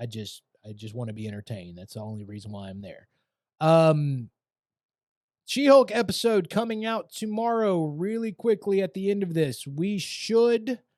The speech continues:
see Charlie Cox's Daredevil, uh, in that episode and maybe the one after it as a kind of a,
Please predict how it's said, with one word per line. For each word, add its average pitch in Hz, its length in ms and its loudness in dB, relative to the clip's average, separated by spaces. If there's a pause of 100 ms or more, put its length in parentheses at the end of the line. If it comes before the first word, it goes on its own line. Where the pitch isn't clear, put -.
(560)
see 185 800 0
Charlie 175 420 -2
Cox's 170 500 -2
Daredevil, 160 640 2 (840)
uh, 127 520 -2 (600)
in 160 180 2
that 151 180 4
episode 156 560 0
and 139 140 -2
maybe 147 280 -2
the 147 120 -4
one 151 260 -6 (120)
after 160 440 -6
it 190 140 -4 (240)
as 139 460 -6
a 127 260 -10
kind 147 200 -4
of 135 80 -6
a, 123 220 -4